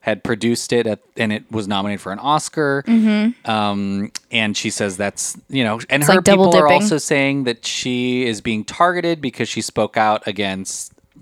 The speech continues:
Speaker 1: uh, Bob Chapek, the former C E O of Disney,
Speaker 2: Mm-hmm.
Speaker 1: over the Don't Say Gay bill in Florida. So there's all of this news.
Speaker 2: Mm-hmm.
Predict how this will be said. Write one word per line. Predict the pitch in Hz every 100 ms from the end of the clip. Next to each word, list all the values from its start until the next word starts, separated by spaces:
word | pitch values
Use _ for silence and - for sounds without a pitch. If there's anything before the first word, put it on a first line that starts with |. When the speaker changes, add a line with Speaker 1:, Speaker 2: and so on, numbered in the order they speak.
| 113 104
Speaker 1:
uh, | 95 92
Bob | - 98 95
Chapek, | - 120 117 110
the | -
former | 107 98 95
C | - 101
E |
O | 139
of | 139
Disney, | 127 120 120 117
Speaker 2:
Mm-hmm. | - 202 196 160 190
Speaker 1:
over | 104
the | 104
Don't | 95 107 107
Say | - 107 98
Gay | 90 104 98
bill | 92 98 95 -
in | 95
Florida. | - 160 156 147
So | 147 175
there's | 202 269
all | - 208 220 208
of | 185
this | 180 -
news. | 143 131 101 90 107 -
Speaker 2:
Mm-hmm. | 220 208 - 349